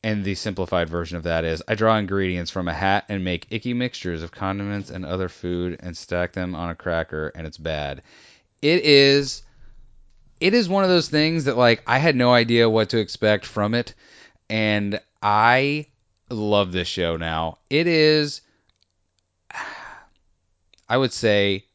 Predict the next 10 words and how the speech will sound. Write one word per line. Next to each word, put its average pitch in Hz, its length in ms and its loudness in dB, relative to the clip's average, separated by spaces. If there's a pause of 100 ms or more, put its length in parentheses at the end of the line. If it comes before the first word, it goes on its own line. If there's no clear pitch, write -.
brilliant 92 800 -4
is 98 120 -6
a 98 60 -2
word 92 240 0
I 90 100 2
would 87 180 -4
use, 82 360 -6 (300)
because 113 520 4 (140)
it 135 220 2
is, 123 460 0